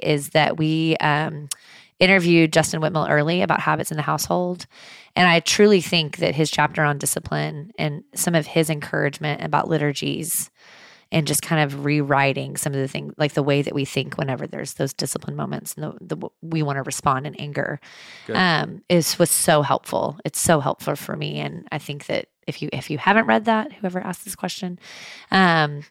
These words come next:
Speaker 1: and if you, or you haven't listened to that podcast episode, I think that would be a good place to start as well.
Speaker 2: That's good. And I think the older your kids get, if you're dealing with teenagers, you can invite them into the discipline conversation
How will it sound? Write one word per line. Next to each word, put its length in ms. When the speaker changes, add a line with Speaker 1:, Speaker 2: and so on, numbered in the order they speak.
Speaker 1:
and 80
if 100
you, 80
or 60
you 120
haven't 300
listened 240
to 60
that 80
podcast 400
episode, 560
I 40
think 160
that 100
would 80
be 60
a 40
good 200
place 200
to 60
start 220
as 80
well. 180
Speaker 2:
That's 120
good. 280
And 100
I 60
think 180
the 140
older 220
your 180
kids 320
get, 340
if 180
you're 120
dealing 280
with 100
teenagers, 580
you 100
can 140
invite 300
them 120
into 220
the 80
discipline 400
conversation 840